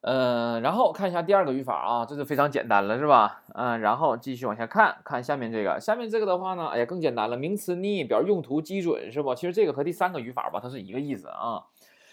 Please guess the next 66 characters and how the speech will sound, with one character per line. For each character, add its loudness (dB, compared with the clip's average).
看 -2
一 -2
下 2
吧 2
啊， 0
这 -10
个 -6
用 -4
途， 2
那 -4
表 6
示 4
用 0
途 -2
基 -4
准， 0
是 -4
吧？ 2
你 -6
看 -6
这 2
又 6
学 -2
了 0
一 -2
个 -2
意 -2
思 -8
了 2
啊， 2
今 -6
后 0
我 0
们 -4
是 -6
不 -4
是 -14
还 -2
能 -2
学 -6
到 2
更 -4
多 2
的 4
意 0
思 -8
啊？ 0
这 -6
个 -8
助 -8
词 -10
に -4
啊， -2
呃， 2
然 6
后 2
看 -6
一 -8
下 -2
啥 -2
叫 2
用 0
途 -4
基 -4
准 -4
呢？ -10